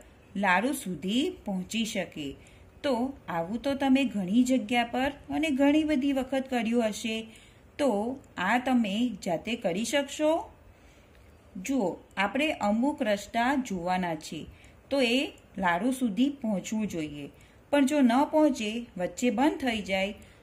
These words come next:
તો આપણે બીજો રસ્તો try કરવાનો છે. તો એ રીતે આપણે રસ્તો શોધીને ઉંદરને ક્યાં સુધી પહોંચાડવાનું છે? લાડુ સુધી. તો આ પ્રશ્ન મેં સમજાવ્યો, તો તમે જાતે કરશો ને?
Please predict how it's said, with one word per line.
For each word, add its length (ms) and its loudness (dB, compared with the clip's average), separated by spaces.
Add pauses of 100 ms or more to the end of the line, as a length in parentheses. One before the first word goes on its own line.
(140)
તો 80 2
આપણે 500 2 (120)
બીજો 300 4
રસ્તો 360 0
try 280 2
કરવાનો 480 0
છે. 320 -6 (440)
તો 140 0 (100)
એ 240 0
રીતે 540 0
આપણે 640 -2
રસ્તો 500 -4
શોધીને 720 2 (100)
ઉંદરને 1160 0 (340)
ક્યાં 160 6
સુધી 300 0
પહોંચાડવાનું 760 2
છે? 460 -2 (320)
લાડુ 360 6
સુધી. 460 -8 (500)
તો 80 2
આ 340 -2
પ્રશ્ન 680 4 (440)
મેં 180 0
સમજાવ્યો, 720 6 (200)
તો 80 -4
તમે 320 -2
જાતે 380 -6
કરશો 420 0
ને? 380 4